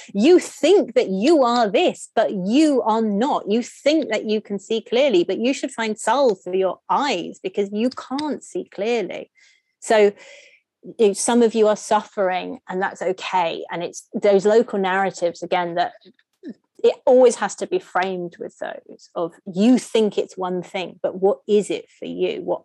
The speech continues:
are you chasing after? What is your purpose? Where are you in this? Who are you? And that's where I felt Don't Look Up had a very interesting point in relation. It, it, its final scenes, I think,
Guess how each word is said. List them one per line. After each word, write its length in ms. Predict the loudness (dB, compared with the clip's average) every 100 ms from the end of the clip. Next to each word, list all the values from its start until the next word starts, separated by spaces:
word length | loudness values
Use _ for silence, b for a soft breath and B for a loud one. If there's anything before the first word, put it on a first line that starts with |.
| -4
are 220 | 0 0
you 160 | -2 -8
chasing 500 | -12 -12 -12 -16 -16
after? 380 | -18 -16 -10
What 160 | -8 -2
is 260 | 2 2 0
your 140 | -8
purpose? 600 | -8 -10 -10 -12 -14 -8
Where 360 | -2 2 2 2
are 200 | -2 -4
you 180 | -8 -12
in 260 | -16 -20
this? 340 | -20 -20 _ _ b b 0
Who 220 | 4 4
are 260 | 4 -2 -8
you? 220 | -12 -18 -18 -20 -20 b b b b b -4
And 280 | -2 -4 -8 _ _ _ _ -8 -2
that's 200 | -2 2
where 100 | 0
I 80 |
felt 320 | 2 0 0 -2
Don't 220 | -4 -4
Look 160 | -6
Up 180 | -6 -6
had 140 | -8 -8
a 60 |
very 340 | -4 -4 -4 -8 -4
interesting 680 | 0 0 -2 -10 -12 -16
point 640 | -16 _ -12 -10 -16 -20 -20 -12
in 120 | -10
relation. 520 | -8 -8 -10 -16 -10
It, 160 | -6 -2
it, 120 | 0 -2 _ -4
its 180 | -4
final 380 | -2 -2 0 -4
scenes, 340 | -4 -6 -6 -10
I 60 |
think, 260 | -16 -16